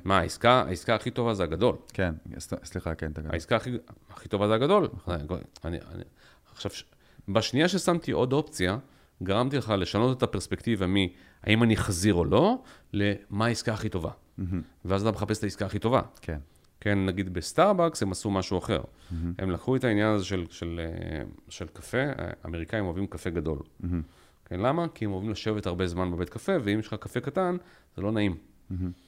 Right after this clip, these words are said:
Speaker 1: עכשיו, אתה לא בהכרח שותה את, את כל הקפה, אבל, אה, ברגע שיש לך כוס גדולה, אז אי אפשר לה-, אי אפשר להגיד לך, "יאללה,
Speaker 2: סיימת את הקפה,
Speaker 1: כן,
Speaker 2: לך", כן.
Speaker 1: לך אתה תופס מקום.
Speaker 2: מהמם.
Speaker 1: יש לי עוד קפה, זכותי לשתות. נכון?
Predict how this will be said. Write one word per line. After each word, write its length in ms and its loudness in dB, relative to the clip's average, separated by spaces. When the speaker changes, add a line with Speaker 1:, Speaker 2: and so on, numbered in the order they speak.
Speaker 1:
עכשיו, 140 -8
אתה 80 0
לא 60 4
בהכרח 200 2
שותה 220 0
את, 100 -4
את 160 -6
כל 160 4
הקפה, 240 0
אבל, 180 4
אה, 240 0
ברגע 160 0
שיש 140 -6
לך 160 -6
כוס 240 -4
גדולה, 320 2
אז 220 -2
אי 60 -6
אפשר 160 -2
לה-, 80 0
אי 80 -2
אפשר 140 -6
להגיד 200 0
לך, 140 -4
"יאללה, 140 -2
Speaker 2:
סיימת 240 4
את 80 2
הקפה, 280 0
Speaker 1:
כן, 180 4
Speaker 2:
לך", 340 -4
כן. 160 -4
Speaker 1:
לך 220 -4
אתה 120 -6
תופס 220 -8
מקום. 240 -10
Speaker 2:
מהמם. 200 0
Speaker 1:
יש 120 -20
לי 40 -10
עוד 60 -16
קפה, 200 -16
זכותי 220 -10
לשתות. 340 -10
נכון? 140 -8